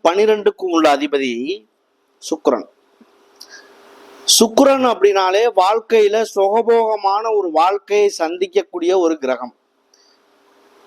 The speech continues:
சுக்கிரன் வந்து சாதகமான நிலையில, நல்ல நிலையில இருக்கு அப்படின்னா, அவருடைய பிறப்பு முதல் இறப்பு வரை வாழ்க்கையில சுகபோகமான ஒரு வாழ்க்கையவே சந்திச்சுட்டு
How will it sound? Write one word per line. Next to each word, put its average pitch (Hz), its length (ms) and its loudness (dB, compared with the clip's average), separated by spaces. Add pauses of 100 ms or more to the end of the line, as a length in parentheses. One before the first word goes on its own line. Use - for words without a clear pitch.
(880)
சுக்கிரன் 208 400 2
வந்து 190 200 2
சாதகமான 185 680 0
நிலையில, 165 560 -2
நல்ல 170 300 -4
நிலையில 160 360 -2 (540)
இருக்கு 180 380 2
அப்படின்னா, 160 340 -4 (760)
அவருடைய 185 540 2 (200)
பிறப்பு 254 460 0
முதல் 208 440 -2
இறப்பு 208 520 -2
வரை 180 500 -2 (440)
வாழ்க்கையில 202 680 0 (120)
சுகபோகமான 185 920 -2
ஒரு 165 220 -4
வாழ்க்கையவே 160 720 0 (100)
சந்திச்சுட்டு 160 680 -2